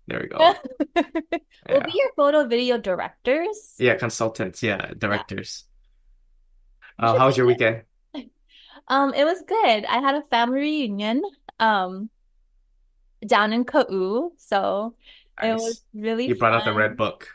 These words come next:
Speaker 2: Brought out that red book. Yep. It's so funny. We're, there's maybe, like,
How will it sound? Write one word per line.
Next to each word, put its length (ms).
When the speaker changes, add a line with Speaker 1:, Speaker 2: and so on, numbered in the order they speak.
Speaker 2:
Brought 200
out 160
that 200
red 360
book. 360
Yep. 380
It's 200
so 120
funny. 320
We're, 360
there's 300
maybe, 220
like, 300